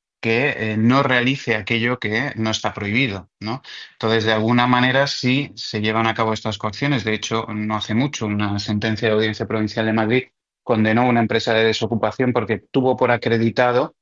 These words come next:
unas coacciones al haber grabado una conversación que tuvo uno de los miembros de, de la empresa de desocupación con uno de los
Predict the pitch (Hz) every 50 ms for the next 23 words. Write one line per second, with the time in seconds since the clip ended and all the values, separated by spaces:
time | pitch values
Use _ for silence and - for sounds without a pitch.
0 | _ _ _ _ _ _ _ - 120 120 120 117 120 117 - - - - 113 104
1 | - - - 131 127 127 123 117 123 143 165 - - - - - 107 113 110 107
2 | 107 104 110 113 117 117 117 113 113 120 117 113 117 120 117 120 117 107 117 107
3 | 107 107 104 - - 101 - 110 110 110 104 107 101 110 110 107 113 117 110 110
4 | 107 104 107 107 104 107 107 107 104 104 107 104 101 107 104 104 98 - 107 107
5 | 104 104 104 98 104 107 - 107 104 104 104 104 104 - - 110 107 110 104 110
6 | 107 - 120 117 120 117 117 113 107 104 104 104 101 104 104 101 98 98 -